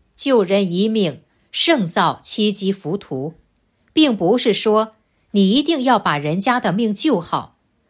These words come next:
而是你把书给那些愿意看的人看，不是像发传单一样到处发，那么你就是救人家一命了。打个比方，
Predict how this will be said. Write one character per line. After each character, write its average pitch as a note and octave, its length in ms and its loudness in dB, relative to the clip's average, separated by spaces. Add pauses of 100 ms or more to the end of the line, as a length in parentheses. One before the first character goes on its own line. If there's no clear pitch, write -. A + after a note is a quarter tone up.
(160)
而 B3 180 4
是 C#4+ 140 -2
你 A3+ 120 -2
把 G3+ 200 -2
书 C4 480 -4 (200)
给 E3+ 180 2
那 F3 200 0
些 G#3+ 440 -2 (180)
愿 A3+ 320 2
意 E3+ 40 -6
看 C4+ 320 -2
的 F3+ 120 -2
人 C#3 200 -8
看， - 360 -6 (640)
不 G#3 160 4
是 A3+ 160 0
像 F3 220 -2
发 F#3+ 200 0
传 D#3+ 280 -6
单 G3 200 0
一 C3+ 140 -8
样 D#3+ 300 -2
到 E3+ 180 2
处 C#3+ 160 -8
发， F3 380 -6 (540)
那 G3+ 140 2
么 D3 340 -2 (420)
你 G3+ 200 4
就 G3 240 2
是 D#3 400 -6 (220)
救 A#3+ 240 4
人 E3 220 -2
家 G3 220 0
一 D#3 160 -2
命 G3+ 260 0
了。 D3 260 -8 (520)
打 E3+ 180 0
个 G3 140 -2
比 E3+ 180 -6
方， G3 380 -2